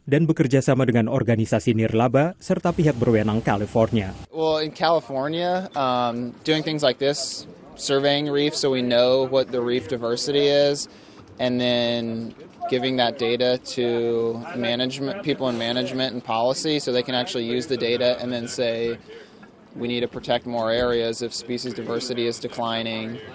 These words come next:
Speaker 2: Um, and I think that's sort of catching on now.
Speaker 1: Peran relawan seperti kelompok Reef Check sangat membantu,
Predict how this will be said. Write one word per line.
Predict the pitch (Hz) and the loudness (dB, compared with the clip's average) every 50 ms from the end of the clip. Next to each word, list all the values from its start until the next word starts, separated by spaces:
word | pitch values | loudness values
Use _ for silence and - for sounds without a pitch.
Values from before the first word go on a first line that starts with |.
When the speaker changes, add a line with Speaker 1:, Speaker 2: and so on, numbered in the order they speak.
| - - - - - - - - | -18 -18 -18 -18 -18 -18 -16 -10
Speaker 2:
Um, | - 117 117 117 117 113 113 113 - - | -6 -2 0 0 0 -2 -2 -6 -6 -4
and | 120 | -2
I | 127 131 | -2 -2
think | 135 - 165 156 - | -2 -4 -6 -2 2
that's | 151 139 127 120 | 4 4 4 2
sort | - - - - - 147 139 135 | -2 -4 -4 -2 0 0 0 0
of | 123 113 | 0 0
catching | - 147 131 - 135 127 | 0 0 0 0 -2 -2
on | 127 123 123 127 127 127 123 | 0 2 2 2 2 0 0
now. | 120 117 117 113 113 117 117 - _ - - - - - | 0 0 0 0 0 -2 -4 -6 _ -20 -20 -14 -12 -2
Speaker 1:
Peran | - 123 117 117 113 110 104 | 0 2 4 4 4 4 4
relawan | 113 110 110 113 104 104 110 127 190 | 4 4 4 4 4 4 4 4 4
seperti | 190 - 120 - - - 110 | 2 2 0 0 0 0 2
kelompok | - 117 107 104 - 107 - 117 | 2 2 2 2 0 0 2 2
Reef | 117 104 - - | 2 2 0 2
Check | - 127 120 - | 2 2 4 4
sangat | - - 127 120 113 - | 2 2 2 2 2 2
membantu, | 120 110 104 117 127 131 143 - 117 143 208 | 2 2 4 4 4 4 4 4 2 2 2